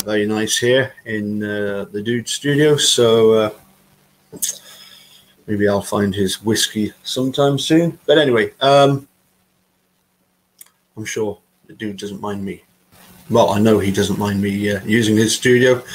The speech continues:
It was <laughs> him that sent me the various pictures of it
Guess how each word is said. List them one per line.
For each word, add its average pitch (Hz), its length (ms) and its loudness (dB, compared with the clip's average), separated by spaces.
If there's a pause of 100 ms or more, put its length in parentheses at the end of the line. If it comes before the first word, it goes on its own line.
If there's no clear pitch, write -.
(300)
It 110 40 -14
was - 140 -6
<laughs> - 140 -2
him 175 160 6
that 165 180 2
sent 170 280 2
me 147 120 -4
the 135 100 -12
various 143 400 -2
pictures - 480 -20
of 104 140 -18
it 104 180 -20